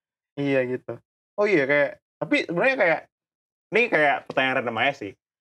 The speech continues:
Menurut lo apakah sebenarnya, kan kita kayak banyak permasalahan mengenai sampah nih, sampah-sampah di bumi yang susah terurai gitu.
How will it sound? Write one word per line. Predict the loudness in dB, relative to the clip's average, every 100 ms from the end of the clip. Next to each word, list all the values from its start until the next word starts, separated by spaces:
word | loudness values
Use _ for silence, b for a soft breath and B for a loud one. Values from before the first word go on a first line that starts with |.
| _ _
Menurut | 0 2 2
lo | 2 2
apakah | 2 0 2 0 0 -8 -6
sebenarnya, | -2 2 2 2 0
kan | -2 -2
kita | 0 0
kayak | 2 2 2 -2 _
banyak | -2 0 2
permasalahan | -2 0 0 0 0 2 0 -4 -16 _ _ _
mengenai | -6 -2 0 0
sampah | -2 -2 0 -2 0
nih, | -2 -2
sampah-sampah | -2 0 0 -2 -2 0
di | -2
bumi | -4 -2 0
yang | 0 -2 _
susah | -2 -2
terurai | -2 -2 -2
gitu. | -2 -6